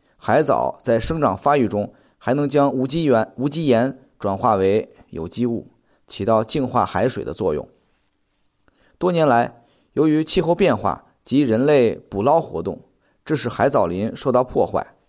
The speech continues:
据澳大利亚联邦科学与工业研究组织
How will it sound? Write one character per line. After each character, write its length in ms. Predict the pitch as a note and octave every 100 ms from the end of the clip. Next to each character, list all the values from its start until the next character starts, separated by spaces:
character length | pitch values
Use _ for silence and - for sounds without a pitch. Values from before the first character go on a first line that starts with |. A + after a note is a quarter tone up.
| _ _ _ _ _ _ _ _
据 160 | - D#3+
澳 140 | D#3
大 120 | D#3 D#3
利 140 | D#3+
亚 340 | D3+ A#2+ - _ _
联 220 | - C3
邦 200 | D#3 E3
科 160 | D#3+ E3
学 320 | D3+ A2 B2+ -
与 420 | G2 F2+ F2 - _ _ _ _
工 220 | E3 E3+
业 440 | E3 C3 A2 G2 - - _ _
研 180 | G2+ A#2+
究 240 | D3 D#3+
组 240 | D#3 - -
织 240 | F2 F2+